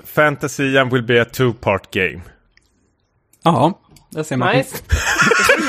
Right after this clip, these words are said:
Speaker 3: mer. Dubbelt av det goda, Niklas.
Speaker 2: Ja, det får bli en lång prenumeration på Apple Arcade. Jag glömde bara säga det, det som var fi-, fint med spelet ändå. Om man googlar det så kommer man se och förstå vad jag menar. Det är ju byggt på, det finns ju ty-,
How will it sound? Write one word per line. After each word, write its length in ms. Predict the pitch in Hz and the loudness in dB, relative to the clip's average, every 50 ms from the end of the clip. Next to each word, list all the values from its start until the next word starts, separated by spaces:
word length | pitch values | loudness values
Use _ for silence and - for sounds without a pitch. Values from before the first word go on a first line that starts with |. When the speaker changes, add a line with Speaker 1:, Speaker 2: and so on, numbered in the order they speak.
| 240 - | 0 0
Speaker 3:
mer. 380 | 330 - - 214 - 370 262 | 0 0 -2 -2 0 0 2
Dubbelt 460 | 208 285 294 269 254 294 294 285 - | 2 2 0 0 0 -2 -2 0 2
av 120 | 294 254 240 | 0 0 0
det 80 | 262 | 0
goda, 460 | 233 254 285 262 233 214 220 277 311 - - - - | 0 0 0 2 2 2 2 2 0 0 -4 -10 -8
Niklas. 320 | 220 185 - - - - - - - - - - - - - - - _ _ | -8 -8 -8 -8 -10 -10 -10 -12 -12 -16 -18 -18 -20 -18 -20 -20 -20 _ _
Speaker 2:
Ja, 360 | - 147 147 165 185 202 - - 214 - _ - - - - _ _ _ - - | 0 2 4 4 4 2 0 -6 -16 -16 _ -20 -18 -18 -18 _ _ _ -18 -14
det 100 | - - | -14 -10
får 140 | - - 170 | -4 -4 -2
bli 120 | 156 165 165 | 0 2 2
en 140 | 165 165 165 | 2 2 2
lång 300 | 170 165 156 156 151 147 | 2 2 2 2 0 -2
prenumeration 460 | - - 147 143 143 143 - 151 143 | -2 -2 -2 0 -2 -2 -2 -4 -4
på 120 | - - | -2 -4
Apple 220 | 135 - - 135 131 | -4 -4 -2 -4 -4
Arcade. 320 | 127 127 - 143 127 131 - - _ - - _ _ _ - - - - - - - | -4 -2 -2 -4 -4 -4 -6 -12 _ -20 -20 _ _ _ -14 -12 -12 -10 -8 -4 0
Jag 140 | - - 185 | 0 2 2
glömde 240 | 214 208 196 196 - | 2 2 2 4 4
bara 140 | 208 196 | 4 2
säga 320 | 185 - 196 190 185 175 165 | 2 2 2 4 4 4 4
det, 260 | 165 175 165 - - | 4 2 2 2 0
det 120 | 165 180 | 0 0
som 180 | 175 - 175 165 | 2 2 2 4
var 160 | 165 160 143 | 4 2 2
fi-, 180 | 127 - - 196 - - - - - | 0 0 -2 -2 -2 -2 -20 -18 -8
fint 400 | - - 208 190 180 165 - - | -2 2 2 4 4 2 2 2
med 120 | 175 151 | 0 0
spelet 380 | - - 156 147 139 135 - - | 2 2 2 2 2 2 0 0
ändå. 360 | 139 131 135 135 135 131 127 - - _ _ _ _ _ - | 0 0 2 2 2 0 -2 -6 -16 _ _ _ _ _ -2
Om 140 | - 151 156 | 0 2 2
man 120 | 156 147 | 2 4
googlar 340 | 143 160 156 143 156 156 147 | 4 4 4 4 4 2 2
det 60 | 147 | 2
så 120 | - 151 | 0 -2
kommer 180 | - - 139 131 | -4 -4 -4 -2
man 120 | 131 127 | -2 -4
se 140 | 120 - 135 | -4 -4 -6
och 80 | 123 123 | -6 -6
förstå 200 | - - - 131 | -8 -8 -8 -6
vad 80 | 131 | -4
jag 60 | 131 131 | -4 -4
menar. 260 | 131 127 127 131 127 | -4 -4 -6 -6 -4
Det 120 | 127 143 | 0 2
är 80 | 151 151 | 2 2
ju 80 | 147 | 2
byggt 400 | 143 131 165 165 - - - - | 4 2 2 2 0 -4 -10 -2
på, 220 | - 156 143 139 151 - | 2 2 4 4 2 0
det 80 | 151 | -2
finns 220 | - 160 147 - 156 | 0 0 0 -2 -2
ju 40 | |
ty-, 140 | 147 - - | -4 -6 -8